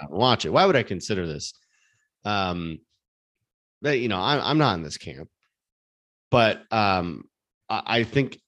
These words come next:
it has the potential to reach people in, in a variety of phases.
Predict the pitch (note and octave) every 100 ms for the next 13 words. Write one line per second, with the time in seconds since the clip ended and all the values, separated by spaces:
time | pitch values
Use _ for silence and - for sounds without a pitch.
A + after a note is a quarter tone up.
0 | _ _ _ A#2+ A2+ - - - B2 B2+
1 | A#2 B2+ G2+ G#2 A2+ G2+ - G2+ F#2+ G#2+
2 | F#2+ F#2 D#2+ - G2 F2 F2 E2+ E2 D#2
3 | _ F#2 E2 D#2 - F#2 D#2+ F2+ D#2+ F2+
4 | F#2+ G2+ E2+ D2+ - D#2 C#2+ - - -